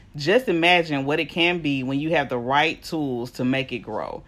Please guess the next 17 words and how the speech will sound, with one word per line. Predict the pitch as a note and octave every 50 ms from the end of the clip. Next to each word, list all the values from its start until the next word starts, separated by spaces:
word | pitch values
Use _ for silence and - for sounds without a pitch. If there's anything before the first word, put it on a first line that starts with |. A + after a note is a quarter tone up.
| - - - - - -
And | D3+ E3 F3+
it | F3
can | A3 G3 F3+
be | G3 F#3
so | F#3 - G#3+ G#3
much | G#3 F3+ D#3 D3 -
fun. | - D3+ C#3 A#2+ G2 E2+ - D2 -
This | D#3+ G3 A3
is | G#3+ G3+
an | G3
opportunity | D#3+ G#2 E3 F#3 - A#3 A#3 - B3+ A#3 G3+ D#3 C#3+ C3 B2 B2+
for | - C3+ C#3
teachers | C#3 - G#3 G3+ G3 F3+ E3
to | - - D3
spread | - - - E3 D#3+ D#3+ D3+ C#3
their | D3+ D3 C#3+
wings | D3 E3 F3+ F#3 F#3 F3+ F#3 F3+